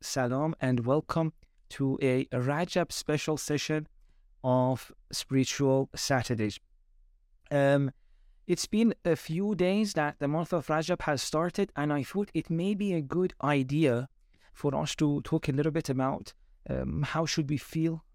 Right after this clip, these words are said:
about the fact that it's the month of Rajab. Uh, some of you may have been, uh, bombarded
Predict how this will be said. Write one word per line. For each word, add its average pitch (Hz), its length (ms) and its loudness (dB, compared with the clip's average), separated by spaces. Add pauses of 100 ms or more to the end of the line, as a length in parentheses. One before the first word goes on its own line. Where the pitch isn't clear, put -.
about 147 260 2
the 127 80 -4
fact - 280 -4
that 139 180 -4
it's 131 100 -8
the 139 100 -4
month 135 220 -2
of 131 120 -4
Rajab. 135 440 0 (600)
Uh, - 40 -10 (140)
some 160 260 2
of 156 160 -2
you 156 220 2
may 147 160 2
have 127 320 -2
been, 131 240 2
uh, 131 160 0
bombarded 139 760 2